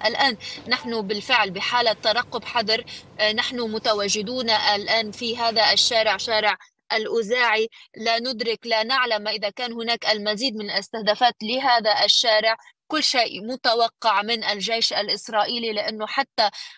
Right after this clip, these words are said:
هو يو-، يوسع دائرة الاستهدافات، لأنه اللائحة التي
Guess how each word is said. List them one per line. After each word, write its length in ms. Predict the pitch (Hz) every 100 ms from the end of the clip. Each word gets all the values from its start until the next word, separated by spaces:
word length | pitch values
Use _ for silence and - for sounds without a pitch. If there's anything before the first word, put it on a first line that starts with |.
| 214
هو 340 | 262 254 226 226
يو-، 260 | 226 220
يوسع 500 | 226 240 311 - 214
دائرة 400 | 208 226 226 214 -
الاستهدافات، 760 | 214 254 - 226 220 220 247 233
لأنه 420 | 220 226 226 214 -
اللائحة 640 | 208 214 311 285 262 240
التي 380 | 226 226 226 220